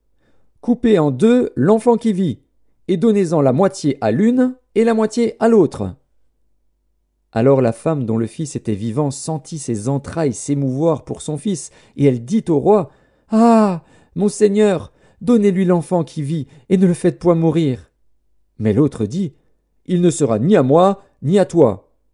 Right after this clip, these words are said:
Coupez-le. » Et le roi, prenant la parole, dit, « Donnez à la première l'enfant qui vit, et ne le faites point mourir. C'est elle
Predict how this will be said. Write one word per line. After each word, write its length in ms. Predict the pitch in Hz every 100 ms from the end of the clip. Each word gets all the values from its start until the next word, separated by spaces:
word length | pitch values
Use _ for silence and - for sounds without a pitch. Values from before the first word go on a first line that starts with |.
| -
Coupez-le. » 640 | - 202 185 220 104 - _ _ _ _ _ _ _ _ _ _ _ _ _ _
Et 80 | 107
le 100 | 113
roi, 480 | 110 127 170 185 _ _ _ _ _ _ -
prenant 280 | 117 113 131
la 140 | 120
parole, 500 | 135 120 139 160 170 _ _ _ _ 101
dit, « 340 | 95 123 143 _ _ _ _ _ _ _ _ _ _ _ 120
Donnez 320 | 131 135 135
à 60 |
la 120 | 120 113
première 500 | - 120 117 104 104
l'enfant 400 | 113 - 120 110
qui 160 | 123
vit, 240 | 107 110 - _ _ _ _ 165
et 60 |
ne 120 | 170
le 100 | 151
faites 260 | 135 131 -
point 160 | 147 135
mourir. 540 | 135 143 104 85 _ _ _ _ _ _ _
C'est 280 | - 123 -
elle 360 | 170 107 85